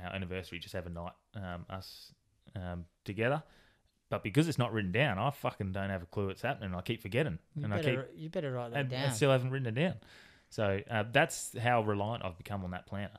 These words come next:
Speaker 1: If it's not written down, I don't fucking get it. And then it got so bad the other day, I actually wrote something down on the wrong day, and it fucked my whole week because I wrote down I was meant to go see a, uh, Jordan Peterson. Do you know Jordan Peterson, who he is? He's a Canadian
Speaker 2: Oh, yeah.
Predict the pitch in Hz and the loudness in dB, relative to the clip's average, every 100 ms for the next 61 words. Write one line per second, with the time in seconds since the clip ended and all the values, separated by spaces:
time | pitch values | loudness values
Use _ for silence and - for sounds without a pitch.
0 | - 107 104 101 120 113 101 90 95 90 | -16 -12 -10 -4 -4 -4 -6 -4 -4 -4
1 | 92 90 - - 90 82 101 92 - 104 | -6 -8 -12 -12 -14 -10 -6 -6 -4 -4
2 | 104 104 110 101 117 - 120 113 107 104 | -2 -2 -2 -2 -2 -2 -2 -2 -2 -4
3 | 95 92 87 92 110 85 87 - 104 104 | -4 -6 -6 -4 -2 -4 -8 -6 -4 -4
4 | - 104 95 98 101 92 101 92 95 92 | -4 -4 -2 -2 -4 -8 -6 -6 -4 -4
5 | 98 110 110 92 82 - _ _ _ 107 | -2 -2 0 -2 -4 -10 _ _ _ -6
6 | 92 - - 107 - 92 95 92 82 _ | -6 -8 -8 -6 -4 -4 -2 -4 -4 _
7 | _ _ - 107 - - _ _ - 98 | _ _ -6 -6 -6 -20 _ _ -10 -4
8 | 101 95 98 104 101 101 95 92 95 90 | -4 0 0 2 0 -2 -4 -4 -6 -6
9 | 95 90 92 92 - 98 90 85 _ - | -8 -10 -6 -8 -8 -8 -8 -10 _ -16
10 | 101 87 87 101 92 90 101 95 90 87 | -12 -10 -6 -4 -2 -4 -4 -4 -4 -6
11 | 87 _ _ _ 110 98 98 - 107 101 | -8 _ _ _ -2 0 -2 -4 -4 -2
12 | 95 107 107 117 113 _ - _ _ - | -2 -2 -2 -4 -8 _ -20 _ _ -12
13 | 107 101 101 104 117 117 - _ _ _ | -6 -4 -4 -4 -6 -10 -20 _ _ _
14 | _ _ _ _ _ - 92 90 - 98 | _ _ _ _ _ -12 -8 -8 -6 -4
15 | 92 92 - 131 127 127 | -2 0 0 0 -2 -4